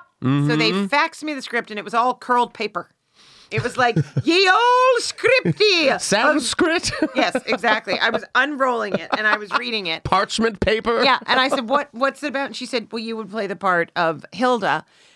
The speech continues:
Speaker 1: and she is, um, she, we used to go with Drell, the head of the Witches' Council, but she imprisoned a man in her ring for not loving her." And I swear to God, I heard that like it was an option that I could sign up for, and I go, "I'll do it."
Speaker 2: <laughs>
Speaker 1: I hadn't even read, I mean, "I'll do it."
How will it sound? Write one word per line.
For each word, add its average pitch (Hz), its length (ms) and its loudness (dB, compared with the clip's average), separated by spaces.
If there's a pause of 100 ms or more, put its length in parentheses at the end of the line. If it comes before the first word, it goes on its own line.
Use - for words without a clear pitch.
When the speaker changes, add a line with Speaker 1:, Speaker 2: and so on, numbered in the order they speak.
(140)
Speaker 1:
and 170 220 -6
she 208 300 -2
is, 160 280 -6
um, 147 380 -6 (760)
she, 202 600 -6 (340)
we - 320 -16
used 220 120 -6
to - 60 -12
go 208 100 0
with - 180 -10
Drell, 175 580 0
the 190 60 -6
head 202 160 0
of 170 80 -4
the 175 60 -8
Witches' 180 300 -8
Council, 156 580 -6 (420)
but 185 160 -8
she 180 260 -6
imprisoned 220 520 -4
a 208 40 -2
man 180 320 -2
in 175 100 -6
her 180 180 -4
ring 165 320 -4
for 165 120 -12
not 165 220 -2
loving 165 320 -2
her." 143 300 -10
And 202 100 0
I 208 80 0
swear 226 240 -2
to 262 80 -6
God, 202 220 2
I 180 80 -2
heard 185 180 -6
that 170 100 -2
like 175 160 -4
it 180 100 -6
was 175 140 -8
an 180 140 -6
option 269 640 -4
that 202 100 0
I 185 80 0
could 180 160 -10
sign 185 220 -2
up - 100 -6
for, 247 120 -4
and 226 80 -2
I 208 40 -6
go, 190 160 0
"I'll 226 160 4
do 185 100 -2
it." 139 100 -6 (360)
Speaker 2:
<laughs> - 60 -4 (600)
Speaker 1:
I 214 100 4
hadn't 240 120 0
even 214 140 -2
read, 196 160 0
I - 40 -4
mean, 202 120 -2
"I'll 202 80 2
do 196 140 0
it." - 140 -4